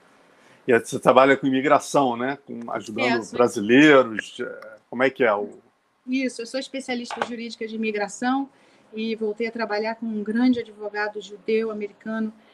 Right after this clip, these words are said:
Speaker 2: que foi meu chefe nos anos dois mil, e a gente resolveu, tipo, se unir de novo, é, reencontrar grandes amigos, colegas da época, de vinte, trinta anos, é, atrás, né? Pra montar um dream team aí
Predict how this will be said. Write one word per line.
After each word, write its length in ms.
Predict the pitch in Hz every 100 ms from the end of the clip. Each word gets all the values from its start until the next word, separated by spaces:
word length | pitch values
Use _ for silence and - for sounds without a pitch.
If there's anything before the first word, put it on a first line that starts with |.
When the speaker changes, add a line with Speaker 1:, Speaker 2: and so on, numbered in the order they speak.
| _ _
Speaker 2:
que 120 | -
foi 180 | 214 226
meu 140 | 226 202
chefe 560 | 226 214 220 220 196
nos 220 | 202 208
anos 180 | 220 220
dois 220 | 208 202
mil, 340 | 202 214 240 247
e 140 | 233
a 40 | 214
gente 300 | 220 220 214
resolveu, 420 | 214 208 208 220
tipo, 420 | - 226 226 208 _ _ _ _ _
se 240 | - - 262
unir 320 | 247 233 254
de 120 | 240
novo, 520 | 220 220 247 233 233 - -
é, 380 | 214 208 202 196
reencontrar 560 | 220 226 226 208 220 208
grandes 380 | 226 247 226
amigos, 340 | 220 214 220 214
colegas 720 | - 214 214 233 220 208 190 190 -
da 200 | 214 202
época, 400 | 220 233 - 214
de 80 | 196
vinte, 280 | 185 240 -
trinta 320 | - 247 240
anos, 480 | 214 233 226 - - _
é, 320 | 202 190 185 180
atrás, 580 | 190 196 202 214 262 254
né? 240 | 233 233 269 _ _ _ _
Pra 480 | - 220 220 208 190
montar 300 | 220 247 302
um 80 | 320
dream 260 | 285 392
team 300 | - 294 302
aí 280 | 269 233 247